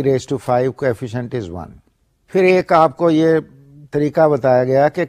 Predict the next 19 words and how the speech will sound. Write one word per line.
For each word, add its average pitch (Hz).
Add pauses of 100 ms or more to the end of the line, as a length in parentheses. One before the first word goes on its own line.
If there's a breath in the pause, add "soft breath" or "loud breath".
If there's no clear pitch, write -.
(140)
coefficient 180
of 147 (220)
any 220
other 160 (180)
term 92 (280)
کس 170
کے 180
برابر 143
ہوگا، 123 (680)
کہ 175 (200)
coefficient 170 (220)
of 156 (180)
previous 202 (100)
term 107 (580)
into 185 (720)
power 175 (260)
of - (360)
x - (380)
from 175